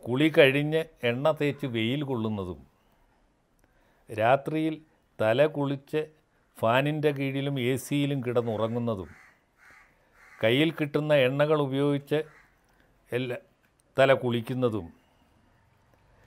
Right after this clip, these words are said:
അടുക്കള ജോലികൾ കഴിഞ്ഞ് നട്ടുച്ചയ്ക്ക്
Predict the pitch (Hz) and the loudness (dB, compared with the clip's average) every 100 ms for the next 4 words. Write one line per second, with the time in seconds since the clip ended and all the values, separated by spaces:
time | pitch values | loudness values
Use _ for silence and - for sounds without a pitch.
0 | _ _ _ 110 120 139 170 170 165 160 | _ _ _ 0 2 4 8 8 8 4
1 | 160 160 147 143 135 147 147 127 120 - | 4 2 2 0 0 -4 -2 -2 -2 -2
2 | 165 - 151 147 | -4 -2 -6 -4